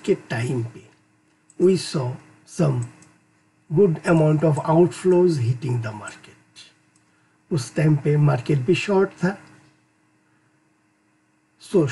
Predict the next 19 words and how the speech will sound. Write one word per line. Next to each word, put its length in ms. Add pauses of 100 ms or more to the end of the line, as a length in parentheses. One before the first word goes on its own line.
short 400
cutting 320 (380)
and 600 (400)
the 100 (580)
good 200
amount 280
of 120 (120)
outflows 680 (680)
triggered 440
the 80
dollar 340
rupee 260 (100)
and 400
ये 320
आपका 440 (120)
सेवेंटी 400
फ़ाइव 320
से 220 (160)
जूम 380